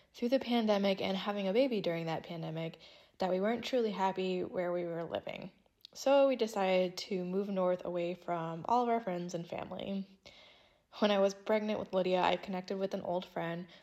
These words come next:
who was opening a chiropractic business and was looking for a model for some promotional photos. After chatting, we realized that I lived across the street from her brother and sister-in-law, Kayla.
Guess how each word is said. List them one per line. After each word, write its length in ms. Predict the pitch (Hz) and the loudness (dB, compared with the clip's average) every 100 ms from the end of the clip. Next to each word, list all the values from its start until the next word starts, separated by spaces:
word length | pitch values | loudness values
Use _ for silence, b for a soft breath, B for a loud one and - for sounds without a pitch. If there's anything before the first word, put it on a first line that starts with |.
| _ | _
who 100 | 196 | -4
was 140 | 190 | -2
opening 300 | 190 190 196 | -4 -4 -4
a 40 | 202 | -6
chiropractic 800 | - 185 208 220 160 170 175 170 | -4 -2 -2 -2 -6 -8 -8 -6
business 500 | 170 170 170 180 - | -6 -4 -8 -8 -8
and 100 | 180 | -6
was 220 | 175 175 175 | -6 -6 -6
looking 260 | 180 196 | -6 -6
for 440 | 190 170 165 160 - | -6 -4 -2 -2 -4
a 40 | |
model 400 | 170 160 156 180 | -6 -6 -6 -6
for 200 | - 160 | -6 -6
some 260 | 180 - 180 | -6 -8 -8
promotional 460 | - 190 233 202 196 | -6 -4 -2 -2 -2
photos. 520 | - - - - - B B B B B B _ | 2 2 0 -6 -14 B B B B B B _
After 240 | 208 214 220 | 0 2 0
chatting, 440 | - 208 214 226 | 2 2 2 0
we 100 | 214 | -2
realized 480 | 185 185 185 196 196 | 0 0 0 0 -2
that 240 | 180 - | -4 -2
I 120 | 190 185 | -2 0
lived 320 | 185 190 190 | 0 0 -4
across 380 | 185 - 190 - | -6 -4 -4 -4
the 80 | 240 | -6
street 440 | - 185 175 - B B B - | -4 -4 -4 -6 B B B -4
from 160 | 190 | -2
her 120 | 196 190 | 0 0
brother 340 | 185 180 196 | 0 2 2
and 100 | 190 | 0
sister-in-law, 640 | - 185 - 170 170 165 | -4 -8 -6 -6 -6 -8
Kayla. 480 | 170 - 185 170 185 | -8 -4 -2 -2 -4